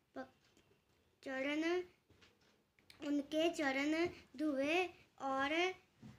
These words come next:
पर-, प्रणाम करते हुए कहा, मैं तुम्हें, मैं, मैं कहीं, मैं वही हूँ जिसे आपने एक रुपया दिया था। उस,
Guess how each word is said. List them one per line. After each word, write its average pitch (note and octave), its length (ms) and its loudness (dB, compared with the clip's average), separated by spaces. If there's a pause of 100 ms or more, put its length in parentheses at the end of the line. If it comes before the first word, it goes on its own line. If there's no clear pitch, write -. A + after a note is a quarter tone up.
(400)
पर-, C#4 440 -4
प्रणाम C#4 680 0
करते D4 460 -2
हुए C#4 360 0
कहा, B3+ 560 -2 (380)
मैं C#4 300 0
तुम्हें, C#4 600 0 (1600)
मैं, C#4+ 560 2 (100)
मैं C#4+ 400 0
कहीं, C#4 540 0 (360)
मैं C4+ 260 0
वही C#4+ 500 0 (300)
हूँ C#4 360 -2
जिसे C4+ 360 -4
आपने C4 560 -2
एक C#4+ 560 -2 (300)
रुपया C4+ 600 -2
दिया B3 380 -4
था। C#4+ 360 -2 (1200)
उस, - 340 -10